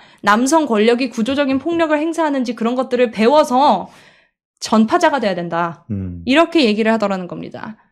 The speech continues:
Speaker 2: 음.
Speaker 1: 그래서 피해자는 얼떨떨했겠죠. 그러니까 이 피해자는, 어, 아니, 근데 저-, 저는 페미니즘 같은 거 몰라요. 그래서 저 그냥 제가 어려워갖고 찾아온 거예요. 그랬더니 "그거는 당신의 문제가 아니라 모두의 문제고 그거를 당신의 치료자로 만드는 게 여성주의 상담,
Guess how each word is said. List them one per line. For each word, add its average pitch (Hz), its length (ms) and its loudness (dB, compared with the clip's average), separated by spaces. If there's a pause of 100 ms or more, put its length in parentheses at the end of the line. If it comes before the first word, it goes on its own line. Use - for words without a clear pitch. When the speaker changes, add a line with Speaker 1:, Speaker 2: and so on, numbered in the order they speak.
Speaker 2:
음. 95 160 -8
Speaker 1:
그래서 294 240 -4
피해자는 330 800 0
얼떨떨했겠죠. 311 1120 -4 (520)
그러니까 311 360 -2 (280)
이 311 140 -2
피해자는, 330 880 0 (540)
어, 269 60 -8 (560)
아니, 339 180 0
근데 349 100 0
저-, - 200 -12
저는 349 340 -2
페미니즘 440 340 -6
같은 415 180 -10
거 359 60 -4
몰라요. 226 760 -4
그래서 285 220 -8
저 - 20 -4
그냥 285 400 -2 (120)
제가 240 420 2
어려워갖고 262 640 -2
찾아온 262 440 -6
거예요. 85 420 -8 (400)
그랬더니 226 580 0
"그거는 262 340 -2
당신의 233 440 -2
문제가 214 340 -2
아니라 180 380 -6
모두의 214 400 -2
문제고 180 560 -4
그거를 226 500 -2
당신의 214 440 -2
치료자로 339 520 -2
만드는 196 360 -6
게 190 100 -2
여성주의 240 340 -4
상담, 226 360 -8